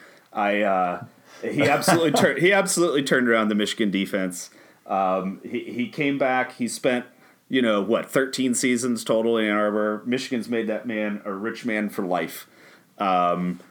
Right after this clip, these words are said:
Speaker 1: he talked about loyalty up and down. He talked about staying on the staff, and he wouldn't have stayed on the staff for anybody else after Hoke left when Harbaugh came in.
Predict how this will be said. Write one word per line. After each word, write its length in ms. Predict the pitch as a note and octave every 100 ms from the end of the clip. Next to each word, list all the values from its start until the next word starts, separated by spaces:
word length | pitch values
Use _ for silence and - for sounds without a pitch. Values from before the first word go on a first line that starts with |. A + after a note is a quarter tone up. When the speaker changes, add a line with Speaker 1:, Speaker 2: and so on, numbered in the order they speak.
| _ _
Speaker 1:
he 180 | - B2+
talked 320 | C3 B2 -
about 260 | A2+ G#2 A2
loyalty 540 | A#2 B2 A#2 B2 A2+
up 180 | B2 B2
and 120 | A#2
down. 260 | A2+ A2+ G#2+
He 60 | G2+
talked 220 | A2 G#2
about 220 | G#2 G2
staying 320 | - A2+ A2+
on 140 | A2 G#2
the 60 |
staff, 360 | G2+ A2 G#2+ G#2
and 80 | G2+
he 60 |
wouldn't 200 | F#2+ G#2
have 40 | G#2
stayed 200 | G#2+ G#2
on 140 | G2+
the 80 | G2
staff 320 | - A2 G2+
for 120 | -
anybody 380 | G2+ G#2 G#2 G2+
else 280 | G2+ G2+ -
after 280 | F2+ - F#2+
Hoke 280 | G#2+ G2+ G#2+
left 340 | G2 F#2+ -
when 140 | G2+
Harbaugh 440 | F#2 G#2+ G#2 G2 F#2+
came 240 | G2+ F#2+
in. 300 | G2 G2+ G2